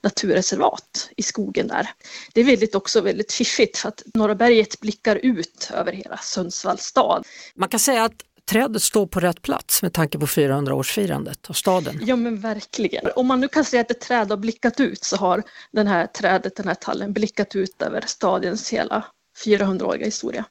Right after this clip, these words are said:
Speaker 2: Och sett när den brann ner och allting också.
Speaker 1: Jajamän. Det var ju relativt nyligt i trädets historia, artonhundraåttioåtta, som staden brann.
Speaker 2: Hur vet man att ett träd är fyrahundra år gammalt?
Speaker 1: Ja, man måste faktiskt, eh,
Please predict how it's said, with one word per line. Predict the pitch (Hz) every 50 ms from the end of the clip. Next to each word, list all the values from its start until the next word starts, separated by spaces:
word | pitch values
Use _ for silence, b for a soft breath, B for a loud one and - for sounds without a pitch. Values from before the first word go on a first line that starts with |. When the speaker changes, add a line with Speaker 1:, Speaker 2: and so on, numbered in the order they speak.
| _ -
Speaker 2:
Och | 202 -
sett | - 185 175 175 -
när | 170
den | 165 170 165 156
brann | 160 160 160 151
ner | 135 139 147 160 165
och | 156 131
allting | 127 131 131 - 139 139
också. | 160 196 - - - 180 165 - _ -
Speaker 1:
Jajamän. | 208 208 202 190 185 180 196 220 214 196 190 196 233 226 - -
Det | 220
var | 196 233
ju | 226 240 240
relativt | - - - 247 233 226 254 262 220 - - 220 - -
nyligt | 226 226 202 180 175 208 262 - - - - - -
i | 208
trädets | - - 220 220 202 196 196 202 - -
historia, | 226 226 - 208 196 202 - 196 214 214 - - - 262
artonhundraåttioåtta, | - 220 208 - - 196 196 196 196 196 196 196 - - - 214 208 - _ - - -
som | - - 220 208 214
staden | - - - - 196 - 185 190 208 208
brann. | 220 - - 208 220 - - _ _ _ _ -
Speaker 2:
Hur | 196 220 247
vet | 220 180 165 214 269 359 - _ -
man | 285 269 240
att | 214 202 - -
ett | 202 170 -
träd | - 156 160 156 147 135 127 123
är | 123 120
fyrahundra | - - - 135 120 - 127 127 123 131 139 127 117 123 127
år | 117 113 113
gammalt? | - 123 120 117 101 - - - - _ - _ _ _ _ _ _ -
Speaker 1:
Ja, | 214 - - 185 190 220 220 226 247 269 269 - - -
man | - 247 240 254 254
måste | 262 254 - - - 294
faktiskt, | - 220 - - 202 208 - - - - -
eh, | 196 190 196 196 202 165